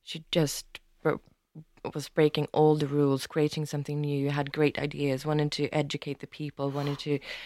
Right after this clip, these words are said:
you know, she had so much things in her. And also, like, in her diary, she's writing about, sometimes it's just like she's something that is sent from God to rule the world. And sometimes she just say she hates herself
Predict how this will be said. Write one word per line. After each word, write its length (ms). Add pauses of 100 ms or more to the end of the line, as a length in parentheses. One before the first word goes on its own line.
you 80
know, 240 (100)
she 180
had 260
so 340
much 480 (100)
things 420
in 100
her. 120 (120)
And 100
also, 260
like, 200
in 80
her 100
diary, 560
she's 320
writing 340
about, 440 (260)
sometimes 400
it's 180
just 240
like 220
she's 200
something 460
that 100
is 100
sent 280
from 180
God 520 (1200)
to 280
rule 320
the 160
world. 540 (320)
And 100
sometimes 560
she 100
just 280
say 240
she 160
hates 320
herself 880